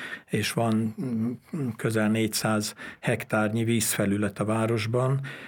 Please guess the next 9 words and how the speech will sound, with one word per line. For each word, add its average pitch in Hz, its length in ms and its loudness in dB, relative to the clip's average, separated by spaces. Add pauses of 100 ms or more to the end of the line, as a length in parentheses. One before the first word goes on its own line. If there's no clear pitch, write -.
(160)
amelynek 113 580 0
a, 107 340 4 (280)
ö, 104 340 0 (100)
karbantartása, 113 1040 0
tisztántartása, 104 1080 0
gondozása 107 800 0
az 104 100 0
a 107 80 0
város 101 500 0